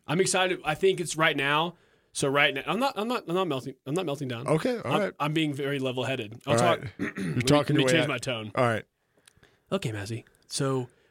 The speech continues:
Speaker 1: what needs to happen is we need to lose all our remaining games.
Speaker 2: Mm.
Speaker 1: Be three and thirteen. Hopefully, the Dolphins and Bengals will also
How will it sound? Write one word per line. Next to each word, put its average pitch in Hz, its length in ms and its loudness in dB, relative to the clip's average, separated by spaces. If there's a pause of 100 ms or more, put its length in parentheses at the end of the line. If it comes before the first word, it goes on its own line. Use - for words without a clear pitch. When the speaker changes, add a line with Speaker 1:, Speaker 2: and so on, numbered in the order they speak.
(100)
Speaker 1:
what 151 140 0
needs 143 160 -2
to 139 60 -2
happen 135 280 -4
is 107 300 -6 (440)
we 139 440 0
need 139 160 -2
to 139 60 -2
lose 120 440 -4
all 131 380 -2
our 131 100 -2
remaining 123 300 0
games. 110 440 -6 (240)
Speaker 2:
Mm. 104 500 -2 (340)
Speaker 1:
Be 135 400 -2
three 143 580 -4 (220)
and 120 140 -2
thirteen. 123 500 -2 (400)
Hopefully, 208 480 0
the 156 100 -4
Dolphins 147 480 -4
and 139 160 -2
Bengals 117 460 -4 (260)
will 135 80 -2
also 117 540 -4